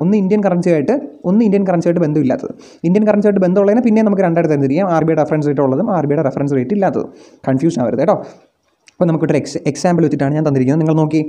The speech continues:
അതായത് നമ്മൾ എക്സ്ചേഞ്ച് ചെയ്യുന്ന റേറ്റ് എന്ന് പറയുന്നത് അമ്പതാണ്. നമ്മൾ എക്സ്ചേഞ്ച് ചെയ്യുന്ന റേറ്റ് എന്ന് പറയുന്നത് അമ്പതാണ്. നമ്മൾ U S dollar, നമ്മുടെ American ഡോളറാണ് നമ്മൾ എക്സ്ചേഞ്ച് ചെയ്യുന്നത്. ഒരു ഡോളറിന് അമ്പത് രൂപ വെച്ചിട്ട് നമ്മൾ എക്സ്ചേഞ്ച് ചെയ്യുന്നു. ഒരു ഡോളറിന് എത്ര രൂപ വെച്ചിട്ട് എക്സ്ചേഞ്ച് ചെയ്യുന്നു? അമ്പത് രൂപ വെച്ചിട്ട്.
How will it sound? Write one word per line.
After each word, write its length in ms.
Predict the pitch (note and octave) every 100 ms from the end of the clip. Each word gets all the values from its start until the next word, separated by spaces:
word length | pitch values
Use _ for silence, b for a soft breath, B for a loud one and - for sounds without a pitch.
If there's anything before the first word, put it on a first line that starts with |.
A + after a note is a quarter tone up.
| D#3 B
അതായത് 200 | G3+ F#3 F#3
നമ്മൾ 160 | G3 G#3+
എക്സ്ചേഞ്ച് 380 | F#3 - - G#3
ചെയ്യുന്ന 200 | G3 F#3 D#3
റേറ്റ് 160 | D3+ E3
എന്ന് 80 | D3
പറയുന്നത് 260 | C3+ E3
അമ്പതാണ്. 300 | C#3 C3+ B2 - -
നമ്മൾ 140 | C#3 C3+
എക്സ്ചേഞ്ച് 300 | C3+ D#3+ D#3+
ചെയ്യുന്ന 200 | C#3+ D3+
റേറ്റ് 220 | C3+ C3
എന്ന് 80 | D#3+
പറയുന്നത് 260 | C3+ C3 F3 C4
അമ്പതാണ്. 240 | A3 D#3 D3
നമ്മൾ 140 | E3+ F3
U 60 | F#3+
S 100 | F#3 D3+
dollar, 220 | C#3 A#2+ - B B
നമ്മുടെ 180 | D3 C#3+
American 380 | C3 C#3+ D3 E3+ C3
ഡോളറാണ് 340 | C3+ D3+ C3+ D#3
നമ്മൾ 140 | D#3
എക്സ്ചേഞ്ച് 240 | D3+ F3+ C#3
ചെയ്യുന്നത്. 240 | - F2 B B
ഒരു 140 | - G#3
ഡോളറിന് 300 | D3+ D3 E3 C#3
അമ്പത് 220 | E3 E3+ C#3
രൂപ 100 | C#3+
വെച്ചിട്ട് 240 | C3+ E3+
നമ്മൾ 260 | C#4+ G#3+ A#3+
എക്സ്ചേഞ്ച് 260 | - D3+ B2+
ചെയ്യുന്നു. 200 | - -
ഒരു 100 | C3+
ഡോളറിന് 260 | C3 C3+ D3+
എത്ര 80 | D3
രൂപ 60 | C#3+
വെച്ചിട്ട് 220 | C3+ C3+
എക്സ്ചേഞ്ച് 180 | C#3+ C#3+
ചെയ്യുന്നു? 160 | C#3+ F3
അമ്പത് 140 | F3
രൂപ 80 | B2
വെച്ചിട്ട്. 200 | - -